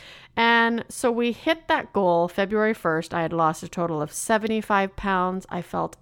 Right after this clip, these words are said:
absolutely incredible. Now, here is where I went a little bit wrong. I had hit my goal, and so I kind of assumed that everything was good. I was done.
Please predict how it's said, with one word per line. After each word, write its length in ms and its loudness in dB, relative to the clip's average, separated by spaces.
absolutely 880 -2
incredible. 1040 -2
Now, 640 0
here 640 -4
is 340 -2
where 420 0
I 180 -2
went 520 -8
a 80 -2
little 340 -4
bit 240 -4
wrong. 380 -2
I 640 8
had 300 0
hit 300 -2
my 140 2
goal, 500 0
and 280 0
so 520 2
I 100 2
kind 480 -2
of 140 0
assumed 500 -2
that 160 0
everything 480 -4
was 180 -4
good. 280 -2
I 100 2
was 180 -2
done. 420 -2